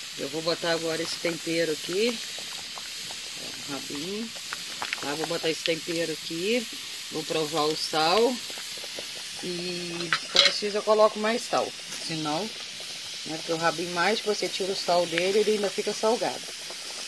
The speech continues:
E vou voltar com ele pra pressão. Aí quando ele estiver prontinho, eu volto mostrando pra vocês o resultado final, tá? Vamos lá, vamos dourar o alho aqui. Na lenha é rapidinho, tá vendo?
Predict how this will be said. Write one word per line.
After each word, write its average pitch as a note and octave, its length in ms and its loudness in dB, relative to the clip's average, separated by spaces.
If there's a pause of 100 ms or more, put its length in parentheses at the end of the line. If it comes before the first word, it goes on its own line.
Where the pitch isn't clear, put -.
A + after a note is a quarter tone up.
(120)
E C3+ 60 0
vou D#3+ 140 4
voltar F3+ 380 8
com F#3+ 120 4
ele F#3+ 100 6
pra G3+ 140 4
pressão. G#3+ 480 4 (480)
Aí C#3 60 -2
quando F3 160 2
ele F#3 100 2
estiver F3+ 260 4 (180)
prontinho, C4 800 8 (240)
eu F3+ 80 2
volto F3 320 6
mostrando G3 380 2
pra F#3+ 140 0
vocês F#3+ 400 0
o G#3 40 0
resultado G3 400 2
final, F#3+ 380 0
tá? F3 260 4 (1500)
Vamos D#3 220 -4
lá, G3+ 120 2
vamos C3 280 -4
dourar D3+ 240 2
o D3+ 120 2
alho D3 160 2
aqui. F3+ 500 -2 (1040)
Na D3+ 160 2
lenha E3+ 260 2
é D#3+ 40 0
rapidinho, D#3+ 500 0
tá C#3 140 -6
vendo? D3+ 260 -2